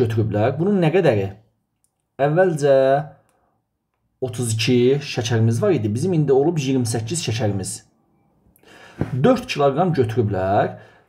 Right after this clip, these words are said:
Dörd kiloqram neçə faizli məhluldur? Elə bir X, X kiloqram götürüblər.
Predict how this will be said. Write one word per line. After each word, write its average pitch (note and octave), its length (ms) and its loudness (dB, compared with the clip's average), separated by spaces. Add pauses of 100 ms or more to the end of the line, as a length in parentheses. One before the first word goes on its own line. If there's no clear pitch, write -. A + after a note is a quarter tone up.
(120)
Dörd B3 320 0
kiloqram E3 560 0
neçə D#3+ 240 2
faizli C#3 520 2
məhluldur? C#3+ 560 0
Elə F3+ 160 2
bir A3+ 200 -8
X, - 200 -6 (440)
X - 320 -10
kiloqram D3 400 6
götürüblər. C#3 460 2